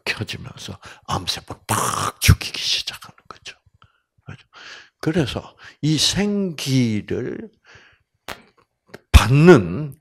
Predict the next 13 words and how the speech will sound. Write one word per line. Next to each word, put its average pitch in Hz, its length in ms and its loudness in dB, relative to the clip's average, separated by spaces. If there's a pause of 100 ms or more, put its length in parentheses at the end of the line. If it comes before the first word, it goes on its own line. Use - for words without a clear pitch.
길은 120 540 -6 (440)
첫째, - 460 0 (100)
무슨, 104 420 -10
뭐예요? 123 400 -2 (840)
아는 95 580 -8
건 104 120 -16 (140)
알아야 - 440 -14 (220)
돼요. - 120 -20 (720)
그래서 180 440 -2
이런 202 580 2
강의가 151 640 -2
필요하다, - 680 -10
이 107 40 -18